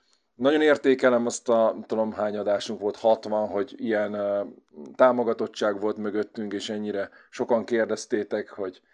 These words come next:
mikor lesz, lesz-e, nem lesz, stb. Úgyhogy nagyon hálás vagyok, és ez rengeteget adott abba, hogy, hogy ezt így újra beröffentsük, és csináljuk tovább, és, és most nagyon lendületben vagyunk.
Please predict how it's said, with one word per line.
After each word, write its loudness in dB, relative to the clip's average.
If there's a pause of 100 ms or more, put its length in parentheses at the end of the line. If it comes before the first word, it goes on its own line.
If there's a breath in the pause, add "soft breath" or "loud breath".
(220 soft breath)
mikor 2
lesz, -2
lesz-e, 0
nem -6
lesz, -6
stb. 2 (400 loud breath)
Úgyhogy 0
nagyon 2
hálás 4
vagyok, -2
és -8
ez -8
rengeteget -4
adott -6
abba, -2
hogy, -8
hogy -8
ezt -10
így -8
újra -2
beröffentsük, -8
és -10
csináljuk -10
tovább, -6
és, -12 (880 soft breath)
és -6
most -10
nagyon -4
lendületben -8
vagyunk. -14